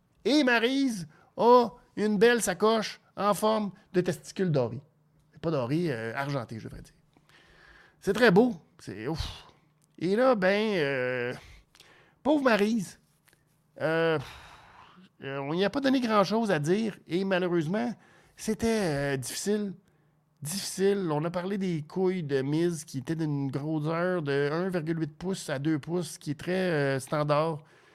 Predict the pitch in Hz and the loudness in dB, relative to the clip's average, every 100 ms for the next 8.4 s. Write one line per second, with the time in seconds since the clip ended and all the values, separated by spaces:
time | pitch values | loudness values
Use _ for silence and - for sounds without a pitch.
0 | _ _ 131 143 151 147 143 143 143 170 | _ _ 0 4 4 4 2 0 -2 -4
1 | 147 - 208 - 170 160 151 139 151 180 | -4 -6 -6 -4 -2 -2 -2 -4 -6 -4
2 | 190 185 175 196 180 165 151 165 151 143 | -4 -4 -6 -10 -4 -2 0 -2 -2 -4
3 | 120 160 160 151 143 175 170 143 120 151 | -4 -4 -2 -4 -6 -6 -4 -4 -4 -6
4 | 160 151 _ _ _ _ _ _ - 302 | -6 -10 _ _ _ _ _ _ 0 6
5 | 269 294 277 262 262 262 262 240 233 226 | 8 6 0 2 4 6 6 4 2 2
6 | 220 226 196 117 - _ _ _ _ _ | 2 4 2 0 -10 _ _ _ _ _
7 | _ _ _ - - - _ _ _ _ | _ _ _ -20 -20 -20 _ _ _ _
8 | _ _ - 277 | _ _ -14 -14